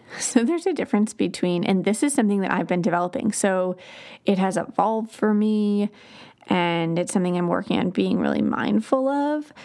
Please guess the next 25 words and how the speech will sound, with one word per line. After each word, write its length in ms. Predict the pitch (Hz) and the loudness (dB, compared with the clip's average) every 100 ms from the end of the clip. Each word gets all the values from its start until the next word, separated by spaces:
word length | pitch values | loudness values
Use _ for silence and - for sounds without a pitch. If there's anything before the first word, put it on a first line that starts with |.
| - | -2
But 240 | - 208 - | -2 -2 0
empathy 1000 | 220 226 302 285 - 285 277 262 262 - - _ _ - | 2 2 0 -2 0 0 2 2 0 0 -6 _ _ -2
is 720 | 226 196 190 185 185 - - - _ _ _ _ _ | 2 2 2 -2 -4 -4 -6 -12 _ _ _ _ _
where 280 | - 190 185 | 2 2 2
we 120 | 180 | 0
find 300 | 170 - - 170 | 0 0 0 0
validation, 880 | - - 65 - - - - 240 | 0 0 -2 -4 -4 -4 -2 0
right? 220 | 247 202 - | 0 0 0
So 440 | 208 196 190 185 - | 0 2 0 -2 -2
it, 80 | 202 | -2
it's 320 | - 226 - | 0 -4 -2
how 160 | - | 0
we 160 | 208 196 | 2 2
validate 800 | 160 254 147 151 151 - - - | 0 0 0 0 -2 -2 -4 -2
a 60 | 208 | -2
kiddo's 400 | 202 - - - | 0 -2 -2 0
emotion 480 | - - 208 220 220 | -2 0 0 2 2
or 160 | 202 180 - | 0 -2 0
an 100 | 190 | 0
adult's 420 | 202 - - - | 2 0 0 -2
emotion. 500 | 185 185 196 240 247 - - - - - - _ - | 0 2 2 2 0 -2 -18 -20 -20 -20 -20 _ 0
It's 220 | 208 - | 2 4
not 340 | 214 247 277 | 2 2 -2
the, 100 | 240 | 0
like, 440 | 202 185 180 - | 2 0 0 -4